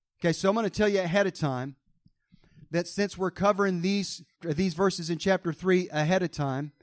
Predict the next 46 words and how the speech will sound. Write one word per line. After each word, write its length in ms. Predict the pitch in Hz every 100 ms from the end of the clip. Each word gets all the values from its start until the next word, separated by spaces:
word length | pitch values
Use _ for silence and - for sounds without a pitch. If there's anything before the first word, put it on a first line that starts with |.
| _ _ _ _ 160
when 220 | 190 180
we 140 | 180
get 320 | 147 233 247
to 80 | 185
chapter 420 | - 190 185 170
three, 540 | 156 196 208 170 165 156 _ _ _
we're 140 | 175 175
gonna 180 | 175 160
skip 460 | - 254 254 - 143
verse 280 | 165 170 -
thirteen 460 | 185 180 175 175
through 160 | 180 175
twenty-one 560 | - 180 175 160 160
and 160 | 156 143
go 140 | 151
straight 340 | 147 - 175 170
to 80 | 143
chapter 380 | 165 156 147
four. 340 | - 139 98 80 _ _ _ _ -
Okay? 300 | 127 127 - _ _ _ _ _ _ _ _ _
So 140 | 160
I 40 | 160
just 120 | 175
wanna 160 | 185
let 160 | 185 196
you 80 | 185
know 260 | 208 233
that, 320 | 175 151 151 - - _ _ _ -
to 100 | 156
let 180 | 180
you 80 | 170
know 220 | 180 196
that 180 | 156 156
we 240 | 143 175 175
are 180 | 180
going 220 | 180 180 180
to 60 |
be 100 | 175
covering 460 | - 175 147 139 127 -
every 300 | 196 185 214
verse 580 | 151 135 139 - - - _ _ _ _
in 140 | 123
every 240 | 131 143 156
chapter 580 | 156 135 - 127 117 - _
in 120 | 135
Ephesians. 600 | 131 156 139 92 80 -